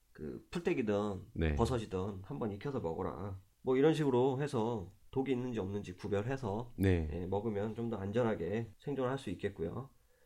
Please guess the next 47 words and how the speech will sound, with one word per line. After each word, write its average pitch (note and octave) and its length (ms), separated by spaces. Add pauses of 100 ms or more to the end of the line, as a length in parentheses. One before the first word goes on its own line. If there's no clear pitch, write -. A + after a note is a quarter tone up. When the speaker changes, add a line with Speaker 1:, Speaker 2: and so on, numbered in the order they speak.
(320)
Speaker 1:
어, A#2+ 280
그리고 C3+ 200
무인도에서 C3+ 840 (420)
또 - 100
채집하는데 C#3+ 760
또 G#2+ 80
새알을 G3 380
채집할 D#3+ 340
수가 G2+ 200
있어요. G2 460 (360)
가다 D3+ 240
보니까 D3 280
여기 A#2 120
새알이 G#3 320
있어. G2 320 (260)
둥지를 D3+ 380
튼 C#3+ 260
게 B2+ 80
있어요. F#2+ 420 (140)
Speaker 2:
네. E2 480
Speaker 1:
어, G#2 240
그랬을 D3+ 220
때는 D3+ 420 (140)
새알을 G3+ 360
그냥 C3+ 200
날로 C3 240
해서 D3 160
먹어도 A2 240
되겠죠. F#2+ 540 (400)
Speaker 2:
네, A2 180
Speaker 1:
어, F#2 80
Speaker 2:
그렇죠. G2+ 240
Speaker 1:
날로 A#2+ 160
해서 A#2 160
먹고 A2+ 380
어저께 - 200
박 A2 160
작가님 A2+ 300
갔다 G#2+ 240
온 G#2 60
것처럼 G2+ 260
노래를 A2+ 260
불러도 G2 200
되겠죠. F#2 520
Speaker 2:
<laughs> - 580
Speaker 1:
"아", A#2+ 280
이러면서 A2+ 420